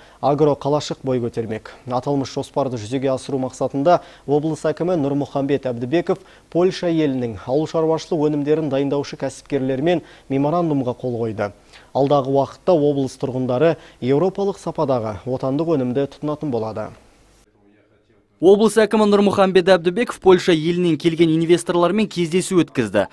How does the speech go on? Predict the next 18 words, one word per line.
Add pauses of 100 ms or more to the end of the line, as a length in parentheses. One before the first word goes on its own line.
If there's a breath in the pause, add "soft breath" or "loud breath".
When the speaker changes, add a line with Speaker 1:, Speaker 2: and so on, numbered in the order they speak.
Speaker 2:
Аймақ
басшысы
агроөнеркәсіп
кешенінің
құрылысында
бірлесе
жұмыс
атқарудың (240 loud breath)
маңыздылығы (180 soft breath)
жоғары
екендігін
айтты. (180 soft breath)
Себебі
аталмыш
жобамен (160 soft breath)
агрокешен
құрылысының
жоспары